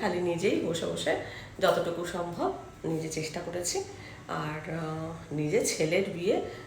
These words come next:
তাতে আনন্দ করে যাই করি না কেন, কেউ তো কিছু বলার নেই। এ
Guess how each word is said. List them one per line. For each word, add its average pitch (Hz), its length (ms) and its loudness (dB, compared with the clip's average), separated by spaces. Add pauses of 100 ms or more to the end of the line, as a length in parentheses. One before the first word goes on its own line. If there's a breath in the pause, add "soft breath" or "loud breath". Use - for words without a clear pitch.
তাতে 151 220 2
আনন্দ 160 440 2
করে 214 140 0
যাই 151 240 2 (100)
করি 180 180 -4
না 180 140 2
কেন, 202 160 0 (180)
কেউ 160 220 0
তো 185 60 -4
কিছু 202 240 -2
বলার 170 340 0
নেই। 233 300 4
এ 170 40 4